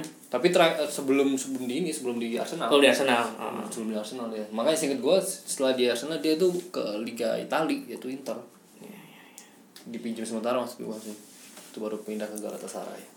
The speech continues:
Speaker 2: Cuma sih, gua sih sebenarnya pengen lihat Sampaoli ya. Sampaoli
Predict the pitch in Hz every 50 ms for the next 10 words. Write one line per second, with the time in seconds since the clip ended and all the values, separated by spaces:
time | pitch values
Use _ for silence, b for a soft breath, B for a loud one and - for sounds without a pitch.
0 | - - - - 170 180 180 - 226 214 214 - B B B B B B B B
1 | - 175 196 - 127 123 117 - - 143 147 175 196 - 165 147 139 127 127 123
2 | 135 127 120 120 117 123 127 123 127 127 120 120 - - - - - - b b
3 | b b b b b b b b b - - - 127 123 120 120 117 117 113 120
4 | 113 -